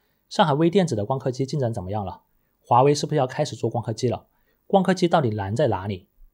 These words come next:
关于大家的问题，我是非常希望去回答的。但是呢，芯片制造到底难在哪里？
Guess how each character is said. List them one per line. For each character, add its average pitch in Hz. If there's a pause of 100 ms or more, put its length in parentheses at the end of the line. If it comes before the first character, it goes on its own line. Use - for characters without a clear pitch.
(240)
关 202
于 208
大 202
家 190
的 180
问 185
题， 107
我 98
是 127
非 180
常 139
希 190
望 175
去 -
回 -
答 95
的。 90 (180)
但 180
是 180
呢， 165 (340)
芯 233
片 214
制 208
造 185
到 131
底 107
难 98
在 135
哪 101
里？ 123